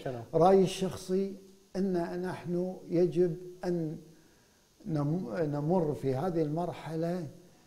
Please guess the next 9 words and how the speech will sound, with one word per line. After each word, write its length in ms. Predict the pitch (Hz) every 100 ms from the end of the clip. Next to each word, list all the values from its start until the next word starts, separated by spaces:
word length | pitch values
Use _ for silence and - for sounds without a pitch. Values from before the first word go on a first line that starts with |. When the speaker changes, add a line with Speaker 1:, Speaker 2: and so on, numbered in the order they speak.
| _ -
Speaker 2:
بمحاولات 1000 | 151 185 160 - 160 160 165 190 170 -
إصلاح 760 | 170 - 160 175 151 - - - _ _ _ _ _ -
غير 500 | 143 170 220 220 208 - - - 160
محاولة 600 | 156 143 196 190 185 180
الاستجواب 680 | 175 - - 156 160 190 165
والتصادم 600 | 160 156 - 180 165 180
من 180 | 170 170
أول 340 | 202 175 180
البداية. 580 | 156 135 120 110 113